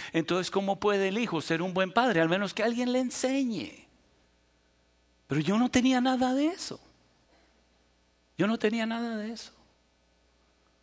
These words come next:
Pero Dios se había convertido en mi padre.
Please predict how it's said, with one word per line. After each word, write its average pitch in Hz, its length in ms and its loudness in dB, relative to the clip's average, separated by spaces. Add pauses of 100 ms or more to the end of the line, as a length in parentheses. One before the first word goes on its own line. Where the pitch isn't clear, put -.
(2500)
Pero 117 240 0
Dios 123 680 0 (1400)
se - 180 -2
había 127 280 4
convertido 127 600 0
en 120 60 -2
mi 110 120 -2
padre. 127 420 -4